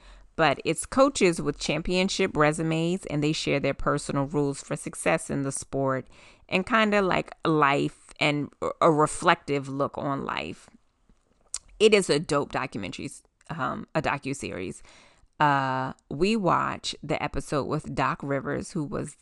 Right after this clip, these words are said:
the basketball coach for the Boston Celtics, I believe, and Jill Ellis, and she coaches women's soccer. She also led the team to, um, some Olympic golds. Like, we won. Um,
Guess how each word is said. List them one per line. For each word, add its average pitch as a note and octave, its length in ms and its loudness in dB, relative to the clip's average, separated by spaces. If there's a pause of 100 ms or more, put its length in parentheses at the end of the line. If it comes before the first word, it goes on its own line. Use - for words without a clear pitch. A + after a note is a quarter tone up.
(140)
the - 60 -12
basketball - 560 -2
coach G#3+ 340 -2
for - 140 -4
the D#3+ 100 0
Boston D#3+ 520 0
Celtics, - 520 -2
I - 80 0
believe, E4+ 480 0 (520)
and F3+ 180 2
Jill E3+ 240 2
Ellis, D3+ 500 0
and D#3+ 160 -2
she G#3+ 220 -4
coaches E3 480 -2
women's C#3+ 340 -2
soccer. - 440 -6
She - 260 -4
also D3+ 560 -2
led C#3 600 -4
the C3+ 100 -4
team C#3 540 -6
to, - 460 -8 (460)
um, C#3 180 2
some C#3 380 -2 (140)
Olympic D3 580 0
golds. D2+ 560 -4
Like, C3+ 200 -6 (280)
we E3 240 4
won. C3+ 540 -6 (440)
Um, C#3 800 0